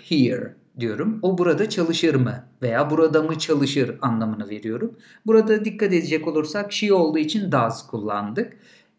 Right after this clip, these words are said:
Cevabımız da "Yes, she does" veya "No, she doesn't" cevaplarını verebiliriz. Yani "Evet, burada çalışır." veya "Çalış-, hayır, çalışmaz." diyorum.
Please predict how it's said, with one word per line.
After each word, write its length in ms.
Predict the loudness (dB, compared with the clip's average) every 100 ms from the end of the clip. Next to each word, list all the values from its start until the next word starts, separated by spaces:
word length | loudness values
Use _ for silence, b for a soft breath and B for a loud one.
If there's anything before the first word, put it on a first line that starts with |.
| -10 0
Cevabımız 720 | 2 4 2 2 2 2 0
da 220 | -2 0
"Yes, 460 | 0 2 0 -6 -12 -10
she 400 | -2 0 0 0
does" 460 | -2 -2 -6 -8 -10 -16 _ _ -2
veya 260 | 2 2 2
"No, 340 | 2 2 0
she 420 | 0 -4 -8 0
doesn't" 500 | 2 4 0 -8 -16 _ -6
cevaplarını 560 | -4 -4 -4 -4 0
verebiliriz. 640 | 0 0 -4 -8 -8 -8 -12 B
Yani 220 | -6 -6 -2
"Evet, 400 | 0 0 -2 -6
burada 260 | -6 -8
çalışır." 520 | -6 -4 -2 -4 -6 -4
veya 420 | -4 -4 -6 -10
"Çalış-, 420 | -6 -4 -4 -8
hayır, 340 | -6 -2 -2 -2
çalışmaz." 720 | -2 -2 -2 0 -2 -4 -10
diyorum. 340 | -10 -8 -10